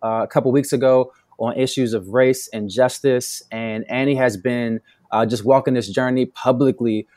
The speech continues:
for a while now. And one of the questions she gets, one of the questions I get so often is, uh, just, "What do I do?" Uh, you know, I'm convinced that racial injustice is a serious problem in our country,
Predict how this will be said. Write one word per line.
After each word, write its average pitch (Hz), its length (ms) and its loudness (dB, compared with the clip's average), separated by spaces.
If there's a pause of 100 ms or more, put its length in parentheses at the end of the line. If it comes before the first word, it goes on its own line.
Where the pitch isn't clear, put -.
(140)
for 123 240 0
a 107 40 2
while 127 380 6
now. 117 300 0
And 110 180 -6
one 139 160 0
of 151 60 0
the 143 80 4
questions 135 560 -2
she 147 200 -2
gets, 139 280 2
one 127 100 -4
of 113 60 -2
the 117 80 -4
questions 120 500 -2
I 120 160 4
get 127 340 2 (260)
so - 300 0
often 127 560 0
is, 110 580 0 (280)
uh, 113 120 2
just, 113 220 -4
"What 135 120 8
do 151 120 8
I 135 100 8
do?" 113 360 2 (120)
Uh, 110 40 -6
you 127 120 2
know, 127 140 4
I'm 127 180 2
convinced 143 640 -2
that 117 160 4
racial 135 300 2
injustice 127 420 2
is 110 100 -6
a 110 60 -6
serious 123 340 0
problem 139 400 2
in 139 80 0
our 131 120 0
country, 131 560 -2